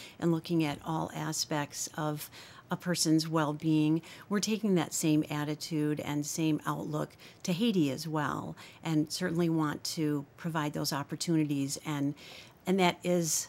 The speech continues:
a huge part of the Sustainable Village Learning Community, is looking at all of those aspects and, and how can you integrate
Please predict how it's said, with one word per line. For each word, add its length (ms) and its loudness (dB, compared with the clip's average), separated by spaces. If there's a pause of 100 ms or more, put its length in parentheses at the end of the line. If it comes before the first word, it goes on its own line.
(140)
a 60 -8
huge 340 0
part 420 -2
of 220 -6
the 380 0
Sustainable 640 0 (100)
Village 480 -2
Learning 320 6
Community, 720 6 (240)
is 180 0
looking 540 2
at 160 -4 (120)
all 280 0
of 140 -2
those 280 -2
aspects 680 -4
and, 180 0 (300)
and 100 0
how 160 2
can 240 2
you 140 4
integrate 680 -4